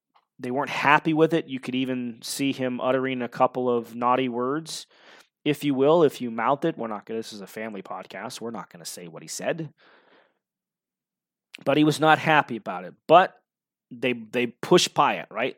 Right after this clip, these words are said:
Okay, you had, you said your piece, you pushed by it. It's, it's, it should be a rule of life too, right? If you're not ha-, if you're, if you can't control something, you're not happy with it, state your piece and move on. And that's what they did in this game. Because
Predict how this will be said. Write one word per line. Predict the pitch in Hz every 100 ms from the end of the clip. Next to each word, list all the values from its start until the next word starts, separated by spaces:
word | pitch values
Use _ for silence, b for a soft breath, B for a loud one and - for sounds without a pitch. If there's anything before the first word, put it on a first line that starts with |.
| -
Okay, | 113 135 127 -
you | 120
had, | 127 151 127
you |
said | 123 165 165
your | 156
piece, | - 151 -
you | 127
pushed | - 131 -
by | 104 90
it. | 87
It's, | - -
it's, | 110 -
it | -
should | - 139
be | 135
a |
rule | 123 143 117
of | 107
life | 104 90 -
too, | 123 90
right? | 87 117 - 120
If | 107
you're | 117
not | 123 117
ha-, | -
if | 113 -
you're, | 113
if | 104 104
you | 113
can't | - 143
control | 139 - 147
something, | 139 139 127 127
you're | 113 113
not | 107
happy | 147 143 135
with | 123 117
it, | - B B B
state | - 147 139 139
your |
piece | 135 127 117 110
and | 107
move | 104
on. | 90 - _ _ B B B B B B
And | - 123
that's | 147 -
what | 165
they | 156
did | 135 143
in | 131
this | 120
game. | - 110 82 - _ _ _ b b b b
Because | 123 117 135 131 123 120 113 110 - - -